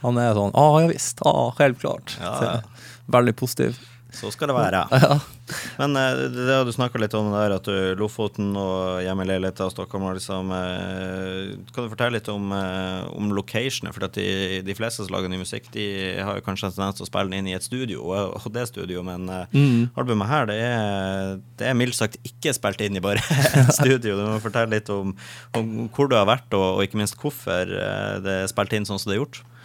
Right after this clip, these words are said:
Speaker 1: Ja, det er jo litt på, fordi at vi har hatt god tid, og litt på grunn av covid, så har vi måttet grepe de mulighetene vi har hatt. En periode så fikk ikke jeg lov til å reise til Sverige, for det var så mye smitte i Sverige.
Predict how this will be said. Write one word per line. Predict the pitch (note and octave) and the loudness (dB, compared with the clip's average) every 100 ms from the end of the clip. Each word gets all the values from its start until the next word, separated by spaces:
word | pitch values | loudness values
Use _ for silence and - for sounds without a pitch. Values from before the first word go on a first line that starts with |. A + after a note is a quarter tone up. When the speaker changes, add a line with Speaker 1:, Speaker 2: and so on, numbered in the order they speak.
| - - - - - - | -20 -20 -20 -20 -20 2
Speaker 1:
Ja, | B2+ | 4
det | C#3 - C3 B2+ | 4 0 0 6
er | |
jo | E3+ | 8
litt | C#3 C#3 - | 8 6 6
på, | G2+ | 4
fordi | - G#2 G#2 | 4 6 6
at | |
vi | G#2 | 6
har | G2 G#2+ | 6 6
hatt | F#2 | 4
god | A2 G#2 - | 2 2 6
tid, | C3+ C3+ | 6 6
og | G#2+ | 6
litt | G#2+ - | 4 2
på | |
grunn | G2 F#2+ F#2+ | 2 4 4
av | F#2+ | 2
covid, | - A#2 G2+ F2+ | 4 4 4 2
så | |
har | G#2 | 2
vi | G#2 | 4
måttet | G#2 G#2 G2 F#2+ F#2 - - C2 - | 2 2 4 4 4 0 -8 -10 0
grepe | A2+ B2+ B2+ G2 | 6 6 6 2
de | G2 | 4
mulighetene | G2+ A2+ - F#2+ | 4 4 2 -2
vi | |
har | F#2 C3 | 2 0
hatt. | - - - - D3+ A#2+ | 0 -6 -8 -8 -4 0
En | |
periode | A#2 A#2+ C#3 A#2 | 2 4 4 2
så | - | -2
fikk | A2+ - | -6 -4
ikke | B2 - | -2 4
jeg | A2 A2 | 6 6
lov | G2+ | 4
til | - G2 | 2 0
å | G2+ | 0
reise | A2 - | 0 -2
til | - | -4
Sverige, | - A#2+ G#2+ - - - | 4 4 4 0 -10 -4
for | G#2 | 2
det | G#2 | 2
var | G2+ | 2
så | |
mye | G2+ | 0
smitte | G2 B2+ - - | 2 -2 -2 2
i | G2+ | 2
Sverige. | - - G#2+ A2+ | 6 4 4 0